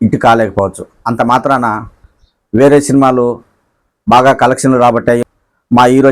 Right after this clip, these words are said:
సినిమా ఆ కలెక్షన్లు రాబట్టలేకపోయిందని నిరాశ చెందకండి. ఈ సినిమా కాకపోతే ఇంకో సినిమా హిట్ అవుతుంది.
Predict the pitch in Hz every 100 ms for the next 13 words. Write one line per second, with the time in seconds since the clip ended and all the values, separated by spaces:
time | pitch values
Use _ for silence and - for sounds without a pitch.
0 | 135 131 123 113 113 - _ _ _ _
1 | 110 - 127 135 135 131 120 - - 107
2 | 123 127 127 127 117 117 117 117 113 120
3 | - - 110 120 143 143 - 113 104 98
4 | 90 - _ _ _ _ _ _ _ _
5 | _ _ - - 147 147 170 175 170 160
6 | 151 190 - - _ 151 170 185 180 175
7 | 170 139 123 104 95 92